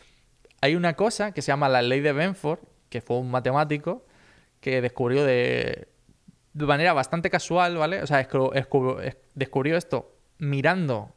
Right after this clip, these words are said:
lo, a las tablas de algoritmos. O sea, es curioso porque se fijó que el libro de algoritmos, o sea, tú antes no tenías una, una calculadora, ¿vale? Y entonces, eh, ibas a un libro en el que decías, A ver, ¿cuál es el algoritmo de diez mil, ¿sabes? Y ponía,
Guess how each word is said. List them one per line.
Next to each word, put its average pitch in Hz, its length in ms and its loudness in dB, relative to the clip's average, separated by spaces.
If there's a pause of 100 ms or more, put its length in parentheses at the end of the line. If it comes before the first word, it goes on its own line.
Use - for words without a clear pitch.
(140)
lo, 131 240 2
a 120 100 4
las 117 200 0
tablas 156 260 2
de 151 80 4
algoritmos. 160 520 0 (460)
O - 60 -18
sea, 139 100 0
es 127 100 0
curioso 170 360 0
porque - 220 -2
se 135 180 -2
fijó 147 400 0
que 120 220 0 (100)
el 127 80 0
libro 151 220 2
de 165 40 4
algoritmos, 156 560 0
o - 40 -14
sea, 127 180 0
tú 143 100 0
antes 143 200 0
no 151 100 0
tenías 139 260 -2
una, 127 480 -2
una 131 160 -4
calculadora, 131 640 0
¿vale? 151 220 -4 (380)
Y 139 60 -6
entonces, 151 460 0
eh, 120 540 -2
ibas 139 200 2
a 156 40 0
un 151 120 2
libro 185 460 2
en 139 140 -2
el 123 60 -2
que 139 100 2
decías, 127 240 -2
A 135 40 4
ver, 135 100 2
¿cuál 147 140 2
es 160 80 0
el 185 60 4
algoritmo 170 420 2
de 139 300 -2 (840)
diez 131 220 0
mil, 123 240 -6 (120)
¿sabes? 117 300 -4
Y 131 80 -8
ponía, 117 360 -4